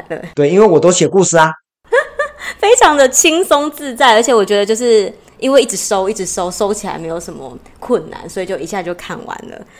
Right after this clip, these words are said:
Speaker 1: 所以老师那时候讲了一句话，让我非常的，非常的有感觉。老师说，目标很重要，但动机应该大于目标才会持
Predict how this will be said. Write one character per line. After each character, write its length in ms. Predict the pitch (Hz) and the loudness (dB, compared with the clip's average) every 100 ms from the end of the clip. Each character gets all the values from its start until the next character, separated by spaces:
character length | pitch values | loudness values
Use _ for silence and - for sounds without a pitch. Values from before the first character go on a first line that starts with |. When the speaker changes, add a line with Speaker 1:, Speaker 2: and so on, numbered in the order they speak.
| - _ | -20 _
Speaker 1:
所 140 | 330 | -2
以 140 | 339 302 | 0 2
老 180 | 233 | 0
师 140 | 202 277 | 0 -2
那 140 | 311 | -4
时 200 | 285 190 | -4 -4
候 280 | 214 240 214 - - _ _ _ | 0 2 2 -4 -20 _ _ _
讲 220 | 214 185 | -2 -2
了 100 | 180 | -4
一 80 | 190 | -6
句 160 | 247 | -6
话， 200 | 233 226 | -2 -2
让 180 | 214 202 | -2 -4
我 40 | |
非 220 | 165 190 190 | -4 -4 -4
常 260 | 190 160 | -6 -10
的， 360 | 160 139 131 - _ _ _ _ | -10 -10 -10 -12 _ _ _ _
非 180 | - 233 | -2 0
常 220 | 233 180 | 0 -4
的 260 | 175 160 156 | -6 -6 -6
有 200 | - 180 | -6 -4
感 300 | 190 160 165 | -4 -8 -10
觉。 260 | 170 170 | -10 -8
老 160 | 160 175 | -6 -8
师 160 | 185 220 | -6 -6
说， 400 | 233 220 226 226 - _ _ | -4 -2 -2 -6 -20 _ _
目 220 | 359 370 | 2 2
标 340 | 240 240 254 | 2 0 0
很 260 | 269 214 180 | -4 -6 -6
重 260 | 170 226 190 | -4 -4 -2
要， 260 | 208 165 - _ | -4 -4 -8 _
但 200 | 320 254 | -2 -2
动 240 | 262 262 240 | -2 -2 -4
机 340 | 233 233 240 240 | -6 -10 -10 -12
应 100 | 247 | -8
该 160 | 254 254 | -4 -4
大 260 | 247 262 180 | -4 -4 -2
于 120 | 175 | -4
目 160 | 233 | -6
标 200 | 220 180 170 | -4 -6 -8
才 180 | - 160 | -12 -14
会 160 | 190 | -14
持 300 | 175 - - | -12 -16 -18